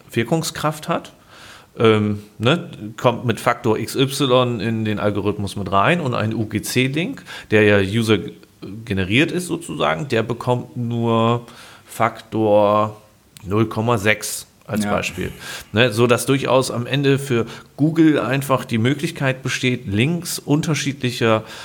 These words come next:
Speaker 1: ähm, Angaben einer untersch-, also unterschiedlichen Wertungen mitzugeben und dadurch halt ein bisschen mehr,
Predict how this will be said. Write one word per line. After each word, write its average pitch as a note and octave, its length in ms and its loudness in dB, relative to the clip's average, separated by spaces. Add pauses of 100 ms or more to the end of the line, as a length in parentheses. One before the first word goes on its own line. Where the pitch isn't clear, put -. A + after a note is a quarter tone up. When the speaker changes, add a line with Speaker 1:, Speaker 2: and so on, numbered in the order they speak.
(220)
Speaker 1:
ähm, G2 480 4
Angaben C3+ 640 2
einer A#2 300 -2
untersch-, C3+ 340 -4
also G#2+ 220 2
unterschiedlichen B2+ 580 -2
Wertungen A2+ 480 2
mitzugeben G2 760 -2
und A2 220 -4
dadurch A#2+ 460 0
halt A2+ 160 0
ein A#2 80 -4
bisschen A#2+ 260 -2
mehr, A2+ 320 4